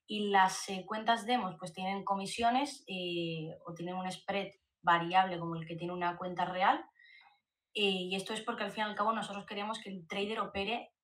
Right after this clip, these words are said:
como si estuviera operando en un entorno real, a pesar de que sea demo. No podríamos ponerle, por ejemplo, eh, spreads rau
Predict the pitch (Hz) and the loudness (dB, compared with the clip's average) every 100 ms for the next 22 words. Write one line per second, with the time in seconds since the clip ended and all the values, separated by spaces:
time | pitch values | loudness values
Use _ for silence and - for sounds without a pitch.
0 | _ - 196 170 175 180 196 190 190 190 | _ -8 -6 -6 -6 2 2 4 2 2
1 | 208 202 180 180 185 196 185 180 175 175 | 0 -4 -6 -4 0 0 0 0 4 4
2 | - - - 185 180 175 180 185 196 190 | 4 -4 -4 -2 -2 -4 0 0 -2 -8
3 | - 196 165 160 160 156 _ _ _ _ | -4 -4 -2 -4 -6 -8 _ _ _ _
4 | _ _ _ _ _ _ _ _ _ _ | _ _ _ _ _ _ _ _ _ _
5 | _ _ 208 196 214 214 214 214 220 208 | _ _ -4 -2 0 2 2 2 0 0
6 | 202 202 196 202 196 220 214 190 170 156 | 0 -2 0 -2 -2 -6 -6 -2 -2 -2
7 | - 180 170 165 160 160 156 185 175 - | -6 -6 -4 -2 -4 -6 -6 -8 -10 -6
8 | 196 - 202 190 | -6 -4 4 4